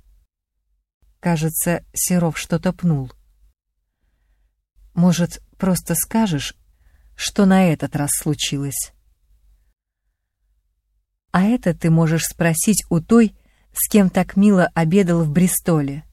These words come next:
Настолько мило, что не потрудился ответить на мой звонок. «Са». Моё имя запикивается гудками, потому что я сбрасываю вызов,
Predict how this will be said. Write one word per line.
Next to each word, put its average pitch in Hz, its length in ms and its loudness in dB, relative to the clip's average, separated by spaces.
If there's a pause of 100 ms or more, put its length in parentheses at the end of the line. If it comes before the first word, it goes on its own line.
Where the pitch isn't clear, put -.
(560)
Настолько 185 640 4
мило, 180 380 4 (220)
что - 220 4
не 202 120 6
потрудился 190 720 2
ответить 190 480 0
на 170 120 2
мой 175 180 2
звонок. 170 560 0 (1000)
«Са». - 520 0 (1300)
Моё 165 320 2
имя 170 340 0
запикивается 160 880 -2
гудками, 151 640 -2 (500)
потому 180 360 2
что - 180 -4
я 170 180 2
сбрасываю 156 800 2
вызов, 160 420 0